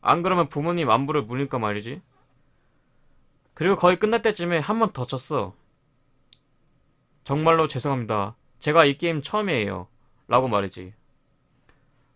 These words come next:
그때 그분은 말씀하셨지. "괜찮아요. 처음이시잖아요. 다음에 만나서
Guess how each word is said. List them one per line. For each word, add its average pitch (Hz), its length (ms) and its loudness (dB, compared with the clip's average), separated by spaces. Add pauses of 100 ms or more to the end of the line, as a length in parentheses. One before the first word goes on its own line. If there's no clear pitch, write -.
(120)
그때 185 340 0
그분은 165 460 0
말씀하셨지. 120 880 -2 (3500)
"괜찮아요. 381 840 4 (760)
처음이시잖아요. 440 1040 4 (500)
다음에 359 260 2
만나서 349 600 2